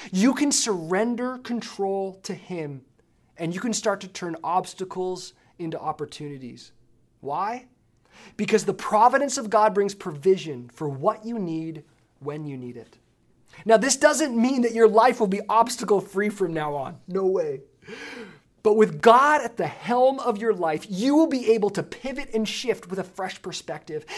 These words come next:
and God will lead you to his preferred future for your life, because the providence of God brings provision for what we need when we need it. Every time I think about the providence of God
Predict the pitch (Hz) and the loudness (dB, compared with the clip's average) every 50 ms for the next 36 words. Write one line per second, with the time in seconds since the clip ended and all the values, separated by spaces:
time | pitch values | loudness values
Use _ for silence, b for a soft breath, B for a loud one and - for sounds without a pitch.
0 | 370 247 - 214 208 196 160 - 233 247 247 262 285 277 226 254 269 247 226 240 | -10 -2 0 0 0 0 0 4 6 6 6 6 4 0 -2 -4 -6 -4 -4 -4
1 | 233 233 208 156 165 170 156 147 - _ - - - - 226 233 208 214 - 190 | -4 -4 -4 -6 -6 -8 -8 -10 -8 _ -10 -10 -8 -8 -8 -8 -8 -10 -12 -14
2 | - - - - 190 190 190 190 185 190 - 190 185 185 - - 131 117 110 _ | -14 -14 -8 -4 -2 -2 -2 -2 -4 -8 -14 -14 -14 -14 -12 -14 -14 -14 -14 _
3 | - 143 127 123 123 120 117 - - - _ _ _ _ _ _ _ _ _ _ | -18 -14 -12 -10 -10 -10 -12 -16 -18 -20 _ _ _ _ _ _ _ _ _ _
4 | _ _ _ _ _ - - - - - 196 185 151 117 107 - - - - _ | _ _ _ _ _ -18 -16 -16 -10 -6 -6 -6 -6 -8 -12 -16 -20 -20 -20 _
5 | _ _ _ _ _ _ _ _ _ _ _ _ _ _ _ _ _ - 156 151 | _ _ _ _ _ _ _ _ _ _ _ _ _ _ _ _ _ -8 -8 -8
6 | - - - - 139 156 196 202 233 220 233 226 233 240 196 190 220 202 202 196 | -8 -14 -8 -4 2 4 4 4 4 0 -2 -4 -6 -8 -2 2 4 6 6 4
7 | 180 185 185 185 185 - - 175 156 156 160 147 131 131 120 120 123 _ _ _ | 4 2 0 0 -2 -4 -10 -10 -8 -8 -10 -10 -10 -12 -16 -16 -18 _ _ _
8 | _ - 131 123 123 139 180 196 - 185 226 220 208 185 170 160 151 151 147 143 | _ -10 -10 -8 -4 -4 -4 -4 -4 -6 -8 -6 -6 -6 -6 -8 -10 -10 -14 -18
9 | _ _ _ - _ _ _ _ _ _ _ _ - 135 135 131 131 123 123 120 | _ _ _ -20 _ _ _ _ _ _ _ _ -12 -10 -10 -10 -10 -10 -12 -12
10 | 110 107 107 113 - _ _ _ _ _ _ _ _ _ _ _ _ _ _ _ | -12 -14 -16 -20 -20 _ _ _ _ _ _ _ _ _ _ _ _ _ _ _
11 | _ _ _ _ _ _ _ _ - - - - 208 202 294 294 - - 220 220 | _ _ _ _ _ _ _ _ -20 -10 -2 -2 -2 0 0 -4 -4 -4 -4 -2
12 | 214 208 190 170 196 202 185 185 165 165 - - - - - - 185 185 196 196 | -2 -2 -4 -2 -4 -4 -4 -2 -4 -4 -4 -6 -12 -12 -6 0 0 0 0 -2
13 | 190 - 180 156 151 160 156 151 143 | -6 -8 -10 -6 -2 -2 -2 -2 -2